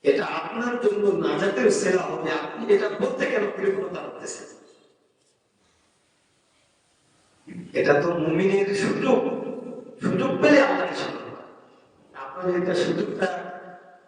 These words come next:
হাতছাড়া করেন, তো তাহলে আপনি ক্ষতিগ্রস্ত হবেন না? অবশ্যই ক্ষতিগ্রস্ত আমরা হব। তাহলে মানুষ ছিল রুহের জগৎ, প্রথমে, দ্বিতীয় আসলো আলামে কুতুব,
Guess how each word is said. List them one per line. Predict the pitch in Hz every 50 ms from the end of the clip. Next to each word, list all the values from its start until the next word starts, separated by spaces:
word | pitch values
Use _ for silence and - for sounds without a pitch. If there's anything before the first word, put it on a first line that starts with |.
| _ -
হাতছাড়া | - - - - - - 202 196 196 190 190
করেন, | - - - - - - - - - - - - - - - _ _ _ _ _ _ _ _ _ _ _ _ _ _ _ _ _ _ _ _ _ _ _ _
তো | - - -
তাহলে | - 208 208
আপনি | 208 - 214
ক্ষতিগ্রস্ত | - 175 - 180 - - 208 - - -
হবেন | 214 190 - 214 -
না? | - - - - - - - - - - - - - - - _ _ _ _ -
অবশ্যই | - 190 202 185 - 185 -
ক্ষতিগ্রস্ত | 147 151 - - 143 143 135 - - -
আমরা | - - - -
হব। | - - 107 107 104 - - - - - - - - _ _ _ _ _ _ _ _ _ _ _ _ _ _ _ _ _ _ _ _ _ _ _ _ _ _
তাহলে | 151 175 - - 220
মানুষ | 214 190 - - - 220 220 - - -
ছিল | 214 208 214 185
রুহের | 170 175 175 170 185 196 185 175 185
জগৎ, | 190 190 190 190 - - - -
প্রথমে, | 196 190 190 - 202 214 190 170
দ্বিতীয় | 151 151 165 170 - 175 220 220 202
আসলো | - - - 214 208 208
আলামে | 202 - - - - - - 185 185 190 185 -
কুতুব, | - - - - 240 240 - - -